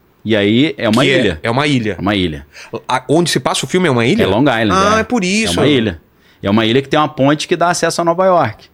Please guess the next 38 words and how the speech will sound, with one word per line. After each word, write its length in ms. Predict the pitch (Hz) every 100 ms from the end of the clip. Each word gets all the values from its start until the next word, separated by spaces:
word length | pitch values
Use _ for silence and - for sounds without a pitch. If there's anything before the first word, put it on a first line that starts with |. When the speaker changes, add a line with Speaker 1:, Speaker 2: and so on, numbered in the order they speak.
| _ _ _
Speaker 1:
Então 320 | 107 107 131
eles 180 | 160 170
até 240 | 165 143 185
explicam, 400 | - 165 139 123
ó, 100 | 95
pra 180 | - 98
gente 220 | 123 175
fugir 340 | - 208 139 131
daqui, 480 | 104 - 170 120 - _ _ -
a 40 |
gente 140 | 95 104
vai 100 | 104
ter 120 | 120
que 60 | 113
cruzar 420 | - 165 147 127
Nova 220 | 147 175
York, 160 | 180 151
que 80 | 131
deve 220 | 123 127
tá 80 | 160
um 80 | 269
caos. 520 | - 143 120 - - _ -
E 100 | 175
agora? 500 | 208 170 117 87 - _ _ _ -
Speaker 2:
Putz, 180 | 147 131
ele 80 | -
tava 120 | 139
Speaker 1:
Sem 140 | 151
Speaker 2:
num 60 | 143
Speaker 1:
barco, 200 | 135 165
Speaker 2:
lugar 220 | 131 151
Speaker 1:
sem 240 | 160 175 170
Speaker 2:
totalmente 340 | 170 156 160 151
Speaker 1:
avião, 200 | 170 175
sem 160 | 170
helicóptero. 560 | 185 185 - 120 - 110
Speaker 2:
É. 140 | 107
Speaker 1:
Ferrou. 400 | 104 139 151 123